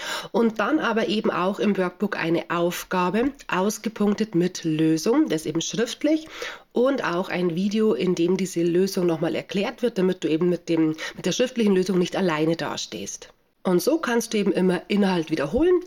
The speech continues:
und anhand der Aufgabe auch gleich abchecken, ob du es wirklich verstanden hast oder ob du eben nochmal rein musst in die Theorie und nochmal nachholen musst. Und alles, was du in diesem Mini-Crashkurs findest, ist eben wirklich original aus dem großen Video-Crashkurs.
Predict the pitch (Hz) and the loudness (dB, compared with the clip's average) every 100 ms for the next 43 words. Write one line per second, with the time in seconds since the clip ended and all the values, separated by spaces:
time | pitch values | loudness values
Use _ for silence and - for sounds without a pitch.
0 | - 226 247 220 175 175 170 170 107 180 | 0 2 4 2 0 0 0 0 0 -2
1 | 214 - 180 127 156 - - 190 - 196 | -2 -6 -4 -2 -4 -6 -4 -6 -4 -8
2 | - 185 156 165 - 165 - 156 160 214 | -2 -2 -2 -4 -2 -4 -2 -4 -4 0
3 | 294 330 269 269 - - - - 196 214 | 0 0 0 -2 -4 -12 -12 -2 0 2
4 | 151 - 160 175 160 165 160 170 214 214 | 0 -2 0 0 0 0 0 -2 2 4
5 | 196 196 - 170 175 - 196 165 165 202 | 2 0 0 2 0 0 2 4 4 2
6 | 226 185 175 170 165 190 185 175 135 135 | 0 -2 0 0 0 0 4 2 2 -4
7 | - 143 127 127 - - - _ _ _ | -2 -2 -2 -6 -10 -14 -20 _ _ _
8 | _ - 233 226 - 269 339 311 226 233 | _ -4 0 0 0 2 2 2 -2 -4
9 | - 226 208 208 202 262 311 311 - 240 | 0 2 2 4 4 6 4 4 0 -2
10 | - 233 220 - - 226 190 156 - 240 | -2 -4 -6 -6 0 2 2 0 -4 -6
11 | 240 - 185 185 226 233 - 165 160 165 | -4 -2 0 0 -2 -4 -2 0 2 2
12 | 190 233 277 - 185 - 220 214 180 185 | 2 0 -2 -2 -4 -2 0 2 2 0
13 | 190 202 196 180 165 156 - 143 - 143 | 0 0 0 2 0 -2 -2 -4 -6 -8
14 | 131 | -8